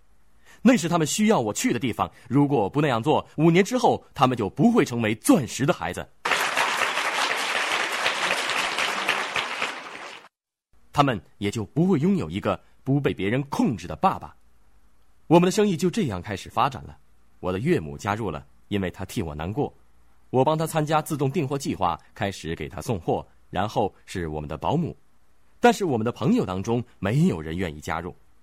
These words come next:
你们有多少人有这样的经历呢？我想在很大程度上，这是由于我没有让领导人来帮助我，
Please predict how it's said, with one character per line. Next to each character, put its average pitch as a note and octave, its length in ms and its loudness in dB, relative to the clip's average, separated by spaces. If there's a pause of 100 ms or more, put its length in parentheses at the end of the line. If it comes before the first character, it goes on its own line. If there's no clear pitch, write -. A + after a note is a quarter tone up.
(500)
你 C3 100 4
们 C#3 100 2
有 C3 100 2
多 D3 160 2
少 A#2+ 100 -4
人 F2 180 -2
有 E2 120 -4
这 C3 140 -2
样 F2+ 120 -4
的 D2+ 80 -8
经 F#2+ 200 -2
历 G2+ 100 -2
呢？ D#2 100 -6 (760)
我 D3+ 120 6
想 G#2 260 -2 (140)
在 C3+ 180 2
很 A2+ 160 -4
大 F#3+ 160 0
程 B2 160 -4
度 C#3+ 80 0
上， F#2 280 -2 (120)
这 C3+ 140 0
是 G2+ 120 -6
由 G2+ 140 2
于 G2+ 200 0
我 F#2 160 0
没 G2 220 -2
有 G2+ 140 0
让 F2 240 -2
领 F#2+ 120 -4
导 G#2+ 120 -2
人 F2+ 300 -4 (140)
来 E2+ 200 -2
帮 C#3 220 0
助 A2+ 140 -4
我， D#2 200 -6